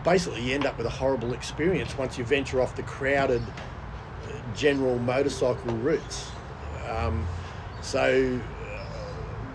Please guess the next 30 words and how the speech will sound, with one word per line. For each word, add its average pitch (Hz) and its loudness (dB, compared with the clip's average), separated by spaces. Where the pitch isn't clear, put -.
what 160 8
most 143 4
people 123 0
are 107 -2
finding 107 -2
out, 117 0
I, 143 -2
I 156 -2
think, 151 -4
you 151 -6
know, 117 2
the, 208 10
these 185 8
rides 127 6
that 113 -2
we 120 0
do 113 0
are, 107 0
are 104 2
open 107 -2
to 113 -6
your, 104 -2
the 120 -6
V-Stroms 98 -4
and 101 -6
your, 101 0
and 104 -4
that 127 0
aren't 117 -2
real 104 0